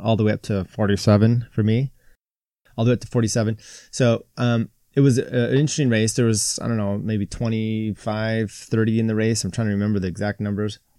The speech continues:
We had a, a rider, Stefan Creason, who we were gunning for, um, who goes uphill pretty w-, good, and he also finishes it pretty well.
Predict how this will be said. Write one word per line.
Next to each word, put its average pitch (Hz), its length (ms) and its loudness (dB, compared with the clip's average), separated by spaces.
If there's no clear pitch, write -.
We 123 140 4
had 117 80 2
a, 110 180 0
a 110 220 0
rider, 104 380 2
Stefan 113 420 -2
Creason, 107 420 0
who 107 140 0
we 104 120 2
were 101 120 2
gunning 101 560 -2
for, 98 400 -2
um, 95 340 -2
who 104 80 -4
goes 101 140 -2
uphill 98 260 -2
pretty 95 200 -2
w-, 92 220 -4
good, 101 300 -2
and 98 80 -2
he 95 80 -2
also 98 240 -4
finishes 95 440 -4
it 92 80 -12
pretty 92 180 -4
well. 90 300 -4